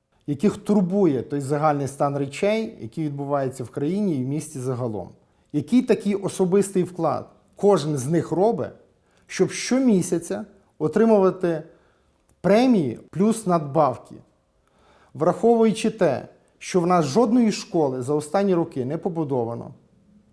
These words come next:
жодного медичного закладу, жодного дитячого садочка не побудовано. За який такий особистий вклад? Ми, львів'яни, не помічаємо на своєму життєвому прикладі того,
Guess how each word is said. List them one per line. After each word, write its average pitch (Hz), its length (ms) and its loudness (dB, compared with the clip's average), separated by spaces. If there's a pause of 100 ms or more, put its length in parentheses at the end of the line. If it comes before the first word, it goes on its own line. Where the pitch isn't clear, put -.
(100)
жодного 220 480 4
медичного 190 640 2
закладу, 131 640 -4 (440)
жодного 214 420 2
дитячого 208 520 2
садочка 196 580 0
не 165 200 0
побудовано. 151 960 0 (840)
За 151 180 4
який 214 280 4
такий - 460 -4 (160)
особистий 185 720 -2
вклад? 135 480 -4 (240)
Ми, 190 240 4
львів'яни, 170 760 2 (340)
не 180 160 2
помічаємо 160 920 2 (160)
на 135 100 -6
своєму 214 320 4
життєвому 175 580 2
прикладі 165 540 0 (440)
того, 226 520 4